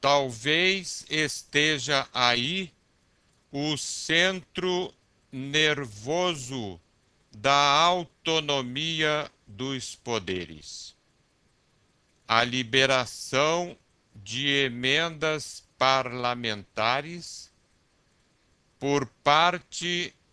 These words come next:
do governo federal é uma prova mais do que material de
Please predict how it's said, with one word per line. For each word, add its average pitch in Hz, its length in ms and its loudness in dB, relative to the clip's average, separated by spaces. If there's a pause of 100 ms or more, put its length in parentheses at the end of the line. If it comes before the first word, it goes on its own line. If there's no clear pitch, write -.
(260)
do 131 240 -6
governo 143 960 0
federal 120 920 -2 (1500)
é 156 440 2 (180)
uma 156 480 0
prova 165 1000 0 (880)
mais 160 760 2
do 156 280 -2 (140)
que 180 220 0
material 160 1080 2 (1800)
de 110 360 -2